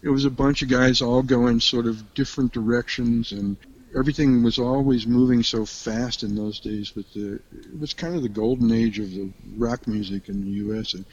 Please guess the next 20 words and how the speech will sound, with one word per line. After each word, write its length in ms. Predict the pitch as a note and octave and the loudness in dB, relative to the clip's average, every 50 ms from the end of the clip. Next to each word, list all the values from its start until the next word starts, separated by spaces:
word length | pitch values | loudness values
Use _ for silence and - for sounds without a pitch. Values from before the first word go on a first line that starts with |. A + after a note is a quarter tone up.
| - - _ - | -20 -20 _ -10
we 260 | C3+ B2+ B2 B2+ C3+ | -8 -4 0 0 0
just 240 | C#3 - D#3 C#3 - | 0 0 -2 -2 -2
sort 160 | - E3+ C#3+ | 0 0 0
of 100 | C3 A2 | 0 0
lost 340 | A#2 A#2 A#2 B2 C3 - - | 0 0 0 0 -2 -4 -4
control. 520 | - A2+ G#2+ - - A2+ A#2+ C3 A2+ F#2+ - _ _ _ _ - - - | -4 -6 -6 -6 -6 -4 -4 -4 -6 -8 -12 _ _ _ _ -20 -12 -6
Uh, 300 | A#2+ G#2+ G#2 G#2 G#2 G#2 | -4 -4 -2 -2 -2 -4
we, 280 | G#2+ B2 B2+ B2 B2 - - - - - | -4 -4 -4 -4 -4 -6 -8 -12 -10 -8
uh, 460 | - - - - - - - - A2+ | -8 -6 -8 -8 -10 -14 -14 -10 -6
I 60 | A#2 | -2
know 160 | B2 C3 B2+ | 0 0 0
Tom 340 | A#2+ - - A#2 A2+ A#2 A#2+ | 0 -2 -4 -4 -2 0 0
and 80 | A#2 A2+ | 0 0
I 80 | G#2+ | 0
were 180 | G#2 G#2+ G#2 G#2+ | -2 -2 -2 -2
in 140 | G#2 G#2 G#2+ - - - - - | -2 -2 -4 -4 -8 -16 -10 -4
heavily 380 | - B2+ B2 C3 A#2 G#2 G2+ G2+ | -2 0 2 2 2 0 0 -2
drinking 520 | F#2+ - - A2 G#2+ G#2+ - G2 F#2+ F2+ | -4 -4 -4 -4 -4 -4 -4 -4 -6 -6
cheap 260 | - - A2 G#2+ G#2 - - | -4 -4 -6 -6 -6 -6 -4
wine. 480 | G#2+ G#2 G2+ G2+ G2+ G#2 G#2 G2+ G#2 | -4 -4 -4 -4 -4 -4 -6 -6 -8